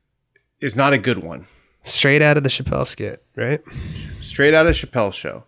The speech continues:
Speaker 1: Like, if, if Inter Miami, if Jorge Mas had gone to the league and been like, "I didn't know I couldn't do that," would it have been less of a fine for breaking the roster rules, considering that this is breaking the rules of the S A B H program and the Constitution?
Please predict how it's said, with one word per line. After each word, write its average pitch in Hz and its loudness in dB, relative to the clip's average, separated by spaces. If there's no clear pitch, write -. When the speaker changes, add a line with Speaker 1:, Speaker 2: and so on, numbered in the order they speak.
Speaker 1:
Like, 143 0
if, - 0
if - 0
Inter 196 4
Miami, 156 4
if - -6
Jorge 139 2
Mas 117 0
had 110 -4
gone 113 -2
to - -14
the 117 -6
league 113 -2
and 110 -4
been 104 -2
like, 98 -4
"I 104 -4
didn't 123 -2
know 143 2
I 143 4
couldn't 143 0
do 165 0
that," 64 -4
would 120 2
it 127 2
have 123 0
been 120 2
less 120 2
of 120 -6
a 120 -2
fine 117 0
for 120 -6
breaking 113 -2
the 107 -2
roster 101 0
rules, - -10
considering 117 0
that 101 -2
this 107 -4
is 98 -10
breaking 107 -2
the 101 -4
rules 101 -4
of 92 -8
the 95 0
S 98 -2
A 104 -2
B 95 -4
H 98 -2
program 110 -2
and 101 -6
the 101 -4
Constitution? 101 -8